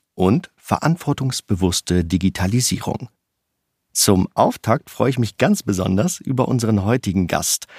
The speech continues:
Professor Doktor Janette Hofmann. Sie ist Forschungs- und Gründungsdirektorin des Alexander von Humboldt Instituts für Internet und Gesellschaft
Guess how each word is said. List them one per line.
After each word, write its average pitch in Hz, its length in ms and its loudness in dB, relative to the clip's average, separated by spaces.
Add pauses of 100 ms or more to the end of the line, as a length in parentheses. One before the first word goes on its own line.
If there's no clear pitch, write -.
(140)
Professor 135 480 0
Doktor 113 420 0
Janette 87 560 -2
Hofmann. - 560 0 (340)
Sie 120 220 2
ist - 280 -4
Forschungs- 135 680 0
und 104 240 -2
Gründungsdirektorin 95 1160 0
des 104 160 -2
Alexander 110 600 -2
von 92 280 -2
Humboldt 101 400 0
Instituts 95 680 -2
für - 140 0
Internet 98 560 0
und 90 240 0
Gesellschaft 101 640 0